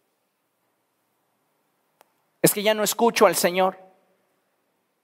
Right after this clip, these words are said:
Y sabe, algo que debemos de tener presente es que... Cada uno de nosotros es responsable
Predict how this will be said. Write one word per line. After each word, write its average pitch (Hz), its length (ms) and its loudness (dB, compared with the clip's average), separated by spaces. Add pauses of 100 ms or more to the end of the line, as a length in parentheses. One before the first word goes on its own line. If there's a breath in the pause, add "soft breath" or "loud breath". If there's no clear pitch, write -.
(600)
Y 175 60 2
sabe, 247 300 0
algo 285 280 4
que 226 120 2
debemos 220 460 0
de 196 100 2
tener 190 440 0
presente 175 680 2
es - 160 -2
que... - 380 -2 (1400)
Cada 214 200 4
uno 247 240 -4
de 214 100 0
nosotros 190 520 2
es 202 100 4
responsable 180 840 0